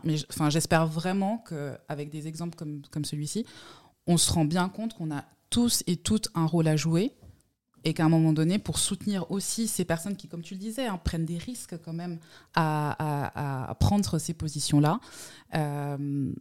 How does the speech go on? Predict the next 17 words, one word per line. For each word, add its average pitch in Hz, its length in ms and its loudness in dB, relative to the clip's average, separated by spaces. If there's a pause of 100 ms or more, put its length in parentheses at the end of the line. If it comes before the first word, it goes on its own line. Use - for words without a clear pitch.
(140)
ben 160 120 4
voilà, 160 180 6
nous, 160 120 2
on 185 100 2
a 165 120 2
aussi 156 220 -4
tous 214 180 -4
un, 165 240 -2
un 113 340 -4
rôle 180 200 0
à 165 60 2
jouer 170 460 -2
et, 147 440 -4 (1080)
et 151 100 2
utiliser 175 460 2
le 208 80 6
porte-monnaie. 180 540 4